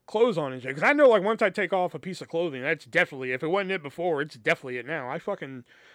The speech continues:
I fucking shower with my shirt on. What the fuck are you talking about, you know? So, I, like, nervously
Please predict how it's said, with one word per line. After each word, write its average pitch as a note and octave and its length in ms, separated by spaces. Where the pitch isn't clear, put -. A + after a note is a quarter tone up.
I G#3+ 80
fucking F3 320
shower D3+ 540
with B2 140
my C3 120
shirt B2+ 280
on. B2 160
What B2+ 80
the - 60
fuck D#3 220
are D3+ 40
you D3 60
talking C3 280
about, B2 240
you B2+ 60
know? C#3 140
So, D3 600
I, D#3 120
like, E3 340
nervously F3+ 1000